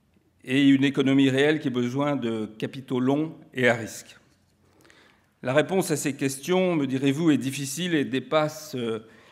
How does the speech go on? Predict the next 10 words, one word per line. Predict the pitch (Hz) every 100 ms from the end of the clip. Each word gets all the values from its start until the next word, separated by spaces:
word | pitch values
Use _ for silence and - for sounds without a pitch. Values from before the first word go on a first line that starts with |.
| _
le | 120
cadre | 110 160 139
d'action | 131 127 - 170 156
d'un | 131
régulateur | 127 127 123 120 139 131
de | 123
marché | 110 113 - 165 160
de | 147 127
surcroît | - - - 143
national. | 120 - 110 92 95